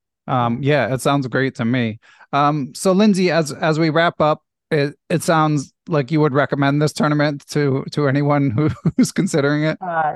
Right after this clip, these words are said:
Speaker 2: yeah, a hundred percent. I think if you have agoraphobia or other, uh, like, you don't <laughs> wanna be around a lot of people, maybe don't go to this tournament. It's a lot of people, um,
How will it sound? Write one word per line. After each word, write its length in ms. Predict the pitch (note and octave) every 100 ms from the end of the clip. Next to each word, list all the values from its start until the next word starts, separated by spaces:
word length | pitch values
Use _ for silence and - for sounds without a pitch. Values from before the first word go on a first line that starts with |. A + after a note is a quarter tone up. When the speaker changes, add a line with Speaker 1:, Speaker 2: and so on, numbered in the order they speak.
| -
Speaker 2:
yeah, 520 | F3+ D#3 D#3+ A#3 C#3 -
a 100 | F3+
hundred 340 | F3+ A3 A3 G#3
percent. 420 | G#3 - A3+ - _ _
I 80 | B3
think 280 | B3 E4 E4
if 220 | F#4+ -
you 120 | D#4+ C4+
have 260 | C#4 A3+
agoraphobia 1120 | A#3 G#3+ G#3+ A3 G#3 F#3+ G3 G3 G#3+ G#3 G3+ G3
or 160 | F3
other, 440 | F3 F#3+ G#3 G3+ G3
uh, 320 | F#3 F3 D#3+
like, 180 | F#3 -
you 80 | A3
don't 240 | C4+ A3
<laughs> 60 | A3+
wanna 200 | B3+ G#3+
be 200 | F#3 G#3
around 340 | G3 G3 G3 F#3+
a 40 |
lot 220 | F3+ F#3
of 80 | -
people, 640 | G#3 G3+ A3 A#3 B3+ C4 _ _ _ _ _ _ _ _ _ _ _ G#4+
maybe 200 | A4 G4+
don't 200 | F#4 C#4+
go 140 | D4+
to 100 | D#4
this 180 | D#4+ D#4+
tournament. 480 | - E4 E4 F4 D4
It's 160 | G3+ F#3
a 80 | E3+
lot 300 | G#3+ C4 C#4+
of 100 | -
people, 580 | D4 D4+ D#4 E4 D#4+ _ _ _ _ -
um, 380 | A3+ A3 G#3+